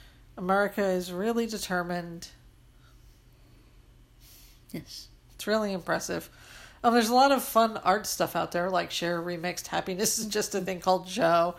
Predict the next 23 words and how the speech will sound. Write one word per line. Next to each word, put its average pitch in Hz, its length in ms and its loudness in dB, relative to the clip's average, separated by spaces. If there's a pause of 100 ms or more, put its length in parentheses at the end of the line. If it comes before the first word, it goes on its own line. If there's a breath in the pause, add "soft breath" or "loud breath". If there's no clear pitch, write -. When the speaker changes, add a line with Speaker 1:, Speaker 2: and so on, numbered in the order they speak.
Speaker 2:
Mm-hmm. 185 600 0
Speaker 1:
Or 170 200 -2
remi-, 175 400 -4
and 180 260 -2
Joyce 202 220 2
DiDonato 190 680 4
did 170 180 -2
a 165 180 2
wonderful 202 440 2
version 170 320 0
of 165 140 -4
This 180 160 -2
Land 185 240 2
Is 165 140 -4
Our 185 260 2
Land, 160 300 -2
Woody 165 160 -2
Guthrie's, 160 500 -2 (340 loud breath)
and 180 200 0
added 208 260 6
a 156 60 -2
verse. 165 360 -2
And 160 120 -6